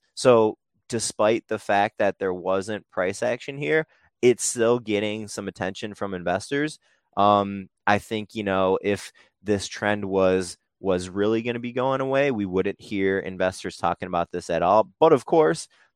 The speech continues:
these investors, these traders are looking for opportunities for price action.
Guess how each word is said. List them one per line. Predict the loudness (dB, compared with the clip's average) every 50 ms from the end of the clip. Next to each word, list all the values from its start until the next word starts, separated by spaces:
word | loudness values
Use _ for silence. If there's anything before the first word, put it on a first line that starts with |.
| _ _
these | -6 -4 -4 -2
investors, | 2 2 2 0 0 -2 -4 -4 -4 -4
these | -8 -10 -6
traders | -4 -2 0 2 2 2 0 -2 _ _ _ -4
are | -4 -2
looking | -2 -4 -6 -8 -8
for | -4 0 2
opportunities | 4 2 2 0 -6 -12 -10 -10 -10 -10 -10
for | -12 -8
price | -4 0 0 0 0 0 0
action. | 0 0 0 -2 -4 -6 -6 -6 -8